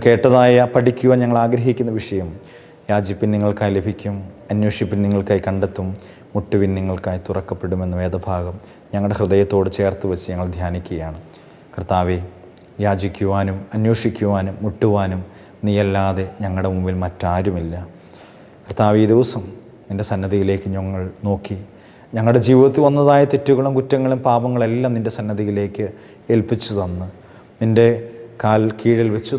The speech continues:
നിന്നുകൊണ്ട് നിൻ്റെ മുമ്പാകെ ക്ഷമ ചോദിച്ച് ഞങ്ങൾ മുട്ടുമേൽ നിന്ന് കരയുകയാണ്.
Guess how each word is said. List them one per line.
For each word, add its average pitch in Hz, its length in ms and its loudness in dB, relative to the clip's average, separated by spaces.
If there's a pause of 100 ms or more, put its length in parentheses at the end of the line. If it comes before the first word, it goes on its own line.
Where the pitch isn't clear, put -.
നിന്നുകൊണ്ട് 98 480 -8 (400)
നിൻ്റെ 98 200 -2
മുമ്പാകെ 98 400 -2
ക്ഷമ 101 300 -2
ചോദിച്ച് 98 420 -2
ഞങ്ങൾ 95 240 -4
മുട്ടുമേൽ 95 420 -4
നിന്ന് 90 240 -4
കരയുകയാണ്. 90 560 -4